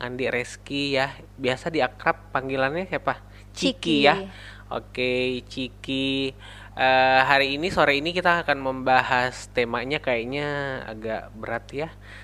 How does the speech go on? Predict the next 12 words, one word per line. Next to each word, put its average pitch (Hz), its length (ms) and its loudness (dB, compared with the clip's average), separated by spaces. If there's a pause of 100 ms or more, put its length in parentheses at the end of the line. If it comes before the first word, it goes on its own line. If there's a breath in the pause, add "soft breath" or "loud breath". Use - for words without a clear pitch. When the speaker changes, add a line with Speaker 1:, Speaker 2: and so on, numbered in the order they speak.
Speaker 1:
Tapi 170 320 4
dibuat 160 400 4
jadi 156 240 4
santai 151 480 6
karena 156 560 6
yang 143 240 4
akan 131 320 2
membahas 131 480 0
ini 143 320 -4
adalah 123 560 4 (400 loud breath)
seseorang 139 800 6
yang 127 320 6